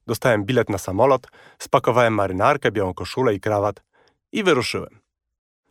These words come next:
We Lwowie na lotnisku czekał kierowca z tabliczką z moim nazwiskiem. Na miejscu pani recepcjonistka zaprowadziła mnie do pokoju. Wchodzę, a tam piętnastu moich kumpli. Totalny szok. Jestem zdezorientowany, nie wiem, co się dzieje.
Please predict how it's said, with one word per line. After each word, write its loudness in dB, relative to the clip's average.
We 2
Lwowie 2
na 4
lotnisku 0
czekał 2
kierowca 0
z -6
tabliczką -4
z -6
moim 0
nazwiskiem. -6
Na -6
miejscu 0
pani 4
recepcjonistka 0
zaprowadziła 0
mnie -2
do -2
pokoju. -4
Wchodzę, -2
a 2
tam 2
piętnastu 0
moich 2
kumpli. -2
Totalny 4
szok. 0
Jestem 2
zdezorientowany, 0
nie -2
wiem, 0
co -8
się -4
dzieje. -2